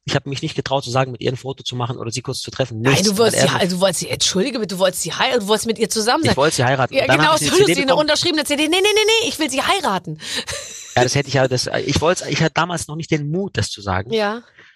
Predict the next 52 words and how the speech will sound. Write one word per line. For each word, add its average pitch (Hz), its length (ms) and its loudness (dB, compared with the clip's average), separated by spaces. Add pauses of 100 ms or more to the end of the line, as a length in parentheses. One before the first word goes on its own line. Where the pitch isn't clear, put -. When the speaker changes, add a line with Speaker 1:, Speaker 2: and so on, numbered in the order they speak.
(240)
Speaker 1:
Äh, 110 160 2
und 123 160 -8
ich - 140 -4
wusste 139 180 -2
ja 120 80 4
dann 107 120 2
auch, 117 140 -10
dass 110 140 -6
in 110 80 -8
drei 107 220 0
Jahren 113 180 0
Janaina 107 380 -4
kommt, 104 260 -12
deswegen 104 260 -6
dachte 101 200 -6
ich, - 80 -18
„Komm.“ 90 260 -10 (300)
Speaker 2:
Ja, 170 320 -2
das - 180 -4
wär 262 120 0
ein 254 100 -2
Riesending, 214 480 -4
das 220 120 -2
wär 320 60 -2
eine 359 140 -2
Schlammschlacht 262 340 0
Speaker 1:
Boah, 104 140 2
Speaker 2:
geworden, - 60 0
Speaker 1:
überleg 151 280 4
mal, 202 80 2
Speaker 2:
weil 208 60 2
Speaker 1:
ich 220 80 2
Speaker 2:
die - 40 0
Speaker 1:
überleg 240 200 4
mal, 254 60 4
Speaker 2:
Mariah 269 120 4
Speaker 1:
ich - 60 0
hätte - 120 2
Speaker 2:
Carey 320 200 2
lässt 294 240 0
sich 285 160 -6
nicht 285 180 -2
absägen, 139 560 -6 (220)
tatsächlich. 151 580 -6
Ich - 80 -10
glaube, 214 300 0
die, 220 200 -6
das 226 240 -2
wäre 226 180 2
eine 240 200 -2
Riesenschlammschlacht 190 640 -4
geworden. 147 340 -4